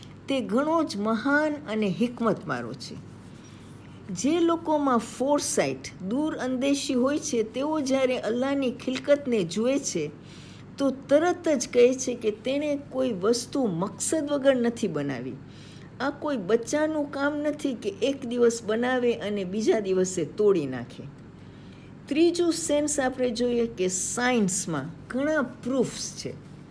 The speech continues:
સોલાર સિસ્ટમમાં તમે, આપણે જોશું તો એક જ પ્લાનેટ છે કે જેના ઉપર જિંદગી છે, લાઈફ છે.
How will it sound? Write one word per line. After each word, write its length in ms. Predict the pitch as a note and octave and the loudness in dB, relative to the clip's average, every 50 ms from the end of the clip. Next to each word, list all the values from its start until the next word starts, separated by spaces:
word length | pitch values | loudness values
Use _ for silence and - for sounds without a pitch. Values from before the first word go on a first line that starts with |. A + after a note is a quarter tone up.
| - - - - - - - - - - - - - - - - - - - - - - - - - - - - | -18 -18 -18 -18 -18 -18 -18 -18 -18 -18 -18 -18 -18 -18 -18 -18 -18 -18 -18 -18 -18 -16 -16 -16 -16 -16 -16 -12
સોલાર 520 | - - - - C#4 D4 D#4+ D#4+ E4 E4+ A4 | -8 -6 -2 2 2 2 4 4 4 4 4
સિસ્ટમમાં 1700 | - - - D4+ C#4+ - - - - C#4 C4+ C4+ C#4+ - - - - - - - - - - - - - - - - A3 A#3+ B3+ B3+ | 2 2 2 2 2 2 0 2 0 0 0 0 -2 -6 -10 -16 -16 -16 -16 -18 -18 -18 -18 -18 -18 -18 -14 -8 -4 -2 -2 -2 0
તમે, 380 | B3+ B3+ B3 B3+ B3 A#3 - - - - | 0 -2 0 0 0 -2 -4 -4 -4 -4
આપણે 280 | A3+ A3+ A#3+ A#3+ B3 | -4 0 2 2 2
જોશું 580 | A3 F3+ A3 B3+ C#4+ - - - - A3+ G#3 - - - - - - - - - - - - - - | 4 4 4 4 4 4 2 0 -2 -2 -2 -2 -6 -10 -16 -18 -18 -18 -18 -18 -18 -18 -16 -12 -8
તો 140 | C4+ A#3+ - - - | -8 -8 -8 -4 -2
એક 340 | D#4 F4 F4+ E4+ - - - F#4+ G4 F#4+ | -2 -2 -2 -2 -4 0 2 4 4 4
જ 120 | - - - - | 2 -2 -4 0
પ્લાનેટ 440 | C#4 C#4 C#4 C#4 C#4 C4+ C4 A3 - | 2 4 4 4 6 4 2 2 0
છે 280 | - - - A#3 A3+ | 0 0 4 4 4
કે 200 | A#3 A3+ - A3+ | 4 2 -2 -4
જેના 380 | G#3 F#3 B3 C4 C4+ C#4 C4+ B3+ | -2 0 2 2 2 2 2 2
ઉપર 520 | G#3+ A3+ A#3+ A#3 - - A3+ G#3+ A3+ E4 G#4 - - - - - F3 D#3+ D3 - | 2 0 -2 -2 -2 0 0 2 2 0 -2 -4 -8 -16 -14 -8 -6 -2 2 4
જિંદગી 560 | A#3+ B3 B3 A#3+ A3 A#3 - A#3 B3+ A#3+ G3+ | 4 4 6 8 6 6 6 6 4 4 4
છે, 280 | - - - - G2+ C3+ - - - | 2 0 -2 -4 -4 -6 -8 -10 -6
લાઈફ 480 | D#3+ E3 F#3+ G#3+ G3+ F#3 B2+ - - - | -2 0 2 2 4 2 2 -2 -4 -8
છે. 240 | - - F3 G#3 | -8 -6 -6 -8